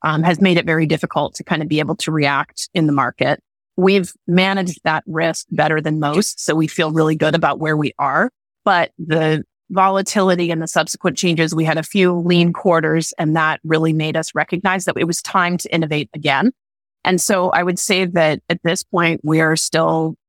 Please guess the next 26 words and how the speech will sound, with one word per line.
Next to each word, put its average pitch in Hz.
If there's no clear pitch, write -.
super 214
devoted, 175
super 196
connected 170
to 170
our 160
contractor 160
partners, 175
but 151
we're -
also 160
working 196
through 175
some 160
strategies 160
to 156
diversify 160
our 160
sources 151
of 147
revenue, 208
to 175
really 170
leverage 165
what 156
we've 156